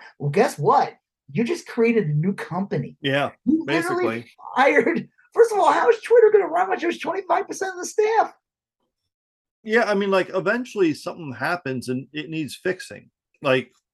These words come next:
Speaker 2: right? I
Speaker 1: Like,
Speaker 2: mean
Speaker 1: I mean, like, just to keep the thing moving and it doesn't crash every day.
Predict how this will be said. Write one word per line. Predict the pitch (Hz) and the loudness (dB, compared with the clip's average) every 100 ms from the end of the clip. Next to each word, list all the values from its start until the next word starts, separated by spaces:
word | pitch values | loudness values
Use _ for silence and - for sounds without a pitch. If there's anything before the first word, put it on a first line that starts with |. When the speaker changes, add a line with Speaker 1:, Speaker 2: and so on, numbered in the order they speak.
| _ _ - | _ _ -8
Speaker 2:
right? | - 330 381 | -2 -2 -4
I | 269 | -2
Speaker 1:
Like, | 294 - | 0 0
Speaker 2:
mean | 233 233 - _ _ _ - | -4 -10 -14 _ _ _ -6
Speaker 1:
I | - | -6
mean, | 359 359 | -6 -2
like, | 330 320 190 - _ _ _ _ | -2 -2 -6 -20 _ _ _ _
just | 370 403 | -10 -8
to | 294 | -10
keep | - 349 - | -10 -10 -10
the | |
thing | - 320 254 | -12 -6 -2
moving | 247 330 349 269 | -2 -2 -4 -2
and | 233 | 0
it | 233 | 0
doesn't | 254 247 208 | -4 -6 -8
crash | - - 202 - 285 - | -10 -12 -12 -8 -8 -2
every | 247 202 175 147 | 0 0 -2 -4
day. | 147 131 - | -4 -4 -12